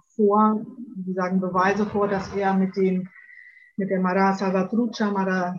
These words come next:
Trece, also einer der wichtigsten gewalttätigen Verbindungen, Banden im Land, äh, dass er mit ihnen, äh, verhandelt. Das gab es ja auch schon in der Vergangenheit und dass diese geheimen Verhandlungen,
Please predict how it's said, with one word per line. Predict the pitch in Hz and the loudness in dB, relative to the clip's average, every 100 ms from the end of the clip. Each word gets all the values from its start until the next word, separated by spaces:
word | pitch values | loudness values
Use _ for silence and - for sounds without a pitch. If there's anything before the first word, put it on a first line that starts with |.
| - - | -8 -2
Trece, | 214 214 214 208 196 - 190 | 0 2 2 2 2 -4 -10
also | 185 | -8
einer | 175 185 | -6 -4
der | 180 175 | -2 -2
wichtigsten | 202 - 202 - 196 185 175 165 _ _ - | -4 -6 -10 -4 0 0 0 -10 _ _ -8
gewalttätigen | 180 180 180 190 196 185 185 185 175 165 _ _ _ _ | -2 0 0 0 -4 -2 -4 -2 -4 -8 _ _ _ _
Verbindungen, | 190 170 208 202 190 190 170 170 | -4 2 4 4 4 2 0 -4
Banden | 180 196 214 202 - | 0 2 2 0 2
im | 190 | 2
Land, | 170 180 202 196 | 2 2 0 -2
äh, | - 180 | -6 -4
dass | 196 | -2
er | 196 | 0
mit | 202 202 | -2 0
ihnen, | 214 208 202 208 | 4 4 2 -2
äh, | 190 196 | -2 -4
verhandelt. | 196 220 262 247 165 - - _ _ _ _ _ _ 175 | -2 2 4 4 2 -4 -16 _ _ _ _ _ _ -14
Das | 165 | -6
gab | 202 | -2
es | 220 214 | -2 0
ja | 170 | 0
auch | 202 | -2
schon | - 208 202 202 - | 0 0 0 -6 -4
in | 196 190 | -2 0
der | 185 180 180 | 0 -2 -4
Vergangenheit | 185 190 214 226 180 175 175 175 - - | -4 0 2 2 0 -4 -8 -8 -12 -12
und | 196 190 | -10 -8
dass | 180 | -6
diese | - 202 190 | -4 -4 -4
geheimen | 180 180 196 214 214 | -4 -2 2 4 4
Verhandlungen, | 202 185 185 226 220 214 208 208 | 2 -2 2 2 4 4 6 4